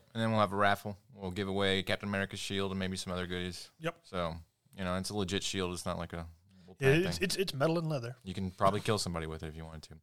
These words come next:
Speaker 2: Pretty heavy.
Speaker 1: Uh, but if you did, you didn't get it from us.
Speaker 2: <laughs>
Speaker 1: All right.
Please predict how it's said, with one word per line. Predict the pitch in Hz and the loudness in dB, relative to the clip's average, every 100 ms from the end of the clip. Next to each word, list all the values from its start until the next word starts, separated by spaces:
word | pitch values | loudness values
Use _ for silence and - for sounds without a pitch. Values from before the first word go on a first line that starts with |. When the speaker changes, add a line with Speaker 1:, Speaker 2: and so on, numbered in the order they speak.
| _ - | _ -8
Speaker 2:
Pretty | 185 175 | 2 2
heavy. | 143 113 - - | 2 -4 -14 -10
Speaker 1:
Uh, | 80 78 80 - _ - | -4 -4 -4 -10 _ -2
but | 87 78 | 0 0
if | 85 | -2
you | 87 | -2
did, | 85 76 - | -4 -6 -12
you | |
didn't | 82 80 | -10 -8
get | 78 | -8
it | |
from | - | -10
us. | 73 80 - _ - | -12 -12 -14 _ -2
Speaker 2:
<laughs> | - 605 659 - 147 - - | 0 0 0 -2 0 -2 2
Speaker 1:
All | 165 | 10
right. | 185 131 | 12 12